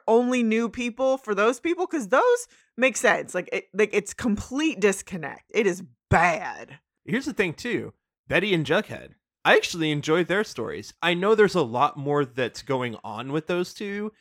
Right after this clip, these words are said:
Speaker 2: that hasn't been revealed.
Speaker 1: Sure.
Speaker 2: But the direction that they're headed makes a ton of sense. To me, the two things that piss me off the most
Speaker 1: Mm-hmm.
Speaker 2: are the absolute immaturity of the Veronica storyline, which Veronica is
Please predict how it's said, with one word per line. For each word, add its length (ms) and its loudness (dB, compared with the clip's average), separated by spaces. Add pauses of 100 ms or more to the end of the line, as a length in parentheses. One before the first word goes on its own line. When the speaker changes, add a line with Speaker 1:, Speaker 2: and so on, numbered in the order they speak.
(200)
Speaker 2:
that 160 0
hasn't 400 0
been 200 -4
revealed. 640 -4
Speaker 1:
Sure. 460 -2
Speaker 2:
But 160 2
the 80 4
direction 540 0
that 100 -2
they're 140 0
headed 360 -2
makes 260 -4
a 60 -2
ton 300 -6
of 100 -8
sense. 440 -6 (400)
To 100 0
me, 180 -2
the 140 0
two 260 -2
things 420 -2
that 200 -6
piss 280 -4
me 120 -4
off 220 -2
the 80 -8
most 420 -12
Speaker 1:
Mm-hmm. 120 -16 (300)
Speaker 2:
are 540 2 (260)
the 580 -4 (140)
absolute 540 2
immaturity 600 -4
of 100 -8
the 80 -4
Veronica 440 -10
storyline, 760 -20 (200)
which 260 0
Veronica 760 2
is 280 0